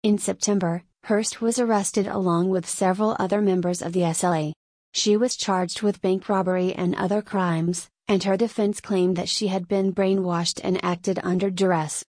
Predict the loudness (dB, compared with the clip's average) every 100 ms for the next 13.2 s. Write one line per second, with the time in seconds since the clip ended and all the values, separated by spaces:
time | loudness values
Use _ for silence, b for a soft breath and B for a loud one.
0 | _ _ -2 0 0 -4 -4 0 2 2
1 | 0 -2 -4 -2 0 0 0 -2 0 0
2 | 0 0 0 -2 -2 -2 0 -2 -2 -2
3 | -4 -2 -4 -4 -8 _ _ -10 -2 2
4 | 2 0 0 0 0 0 0 0 0 0
5 | 0 0 0 0 0 0 0 -2 0 -2
6 | 0 -2 -4 -8 -4 -2 0 2 4 4
7 | 2 -2 -4 0 -2 0 -4 -6 _ _
8 | _ 0 4 4 2 -2 -4 _ _ 0
9 | 0 0 0 2 2 0 -2 0 0 0
10 | -2 0 2 2 0 -4 -12 -14 _ -2
11 | 2 4 2 -2 0 0 0 0 -2 0
12 | -2 0 0 0 0 2 2 0 0 -2
13 | -2